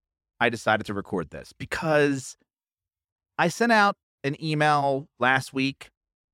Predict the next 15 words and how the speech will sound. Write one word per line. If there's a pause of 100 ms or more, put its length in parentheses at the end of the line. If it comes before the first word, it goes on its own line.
(120)
to
the
people
over
at
Money
Lab, (720)
you, (1120)
and,
uh, (1400)
I
sent
out
another
email.